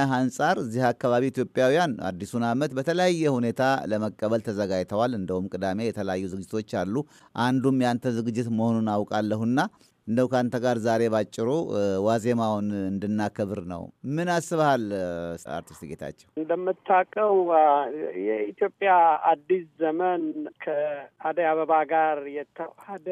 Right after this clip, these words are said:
Speaker 2: ትዝታ ነው ያለው። በተለይ በዚህ በምኖርበት አካባቢ፣ በዋሽንግተን ዲ ሲ ሜትሮፖሊታን አካባቢ ትዝታው በብዙ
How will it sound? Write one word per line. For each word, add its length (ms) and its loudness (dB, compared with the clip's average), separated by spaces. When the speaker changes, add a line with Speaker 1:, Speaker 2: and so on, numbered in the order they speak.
Speaker 2:
ትዝታ 400 -2
ነው 140 0
ያለው። 440 -2
በተለይ 420 -4
በዚህ 360 -8
በምኖርበት 800 -2
አካባቢ፣ 580 -4
በዋሽንግተን 800 -6
ዲ 180 -10
ሲ 240 -18
ሜትሮፖሊታን 840 -8
አካባቢ 480 0
ትዝታው 640 -2
በብዙ 300 2